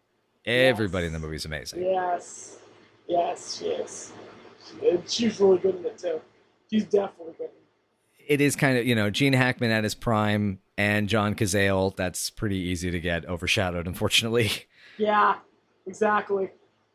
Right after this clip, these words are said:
Speaker 1: Yeah, I'm trying to s-, remember if I had anything else to say.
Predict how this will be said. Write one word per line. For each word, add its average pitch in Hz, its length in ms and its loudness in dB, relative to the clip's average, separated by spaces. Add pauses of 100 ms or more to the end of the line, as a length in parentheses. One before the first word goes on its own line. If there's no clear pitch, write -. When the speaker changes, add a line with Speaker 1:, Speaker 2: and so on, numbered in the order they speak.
(260)
Speaker 1:
Yeah, 320 80 -8
I'm 254 100 -12
trying 359 300 -4
to 320 80 -14
s-, - 360 -18
remember 226 420 -8
if 330 120 -16
I 233 40 -6
had 156 300 -14
anything 285 280 -10
else 214 220 -2
to - 180 -10
say. 190 1400 2